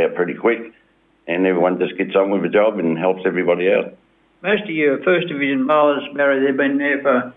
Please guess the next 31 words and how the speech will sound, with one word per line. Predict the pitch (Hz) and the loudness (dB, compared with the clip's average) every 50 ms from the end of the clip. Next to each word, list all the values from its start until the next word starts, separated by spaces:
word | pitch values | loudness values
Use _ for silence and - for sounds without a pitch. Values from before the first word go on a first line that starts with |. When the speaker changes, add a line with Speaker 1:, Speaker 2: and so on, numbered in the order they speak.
| _ _ _ _ _ _ _ _ _ _ _ _ _ _ _ _ _ _ _ _ _ _ _ _ | _ _ _ _ _ _ _ _ _ _ _ _ _ _ _ _ _ _ _ _ _ _ _ _
Speaker 2:
many | 147 151 151 151 143 | 0 2 4 4 4
years, | 135 135 139 143 151 156 143 - | 4 4 2 2 0 0 0 0
haven't | 160 147 135 131 | 2 2 2 2
they? | 123 123 120 123 123 | 0 0 2 2 4
And, | 123 123 123 120 | 4 4 4 4
uh, | 123 123 135 - - - - | 4 2 0 -4 -10 -12 -10
they | 135 127 | -10 -8
keep | 123 - 165 - - - | -4 -2 -4 -2 0 0
coming | 151 139 135 131 120 | 0 2 2 2 2
back, | 139 156 170 170 - - | 2 0 0 -2 0 2
so | 143 131 127 123 123 123 - _ _ _ _ _ - | 2 4 4 2 0 -4 -8 _ _ _ _ _ -8
you | 135 131 | -4 -2
must | 143 127 - | -2 -2 -2
be | 160 | 0
doing | 139 143 143 143 139 | 2 2 2 2 2
something | 185 175 151 147 139 | 2 2 2 2 2
right. | 139 143 156 190 190 185 - - _ _ _ _ _ _ _ _ _ _ _ _ | 4 4 4 2 0 -2 -10 -18 _ _ _ _ _ _ _ _ _ _ _ _
Speaker 1:
Yeah, | 87 101 107 107 | 4 4 6 6
well, | 104 101 101 98 | 6 6 6 6
hopefully | 107 120 131 127 104 95 107 107 104 | 4 4 2 2 0 0 0 2 2
we | 95 98 101 101 | 2 2 2 2
can | 95 113 - | 0 0 -2
get | - - | -4 -4
some | 87 101 | -2 0
new | 101 110 131 143 | 2 4 4 4
ones. | 143 120 95 87 80 - - - - - - - - | 4 2 2 0 -4 -6 -10 -10 -10 -8 -6 -4 -4
<laughs> | - - - - 381 - 143 139 | -4 -2 0 2 2 2 2 2
We're | 120 123 117 127 | 4 4 6 6
all | 135 131 | 4 4
getting | 110 123 120 113 | 2 0 0 2
older. | 113 120 139 135 113 107 120 127 - | 2 4 4 4 4 2 0 -2 -4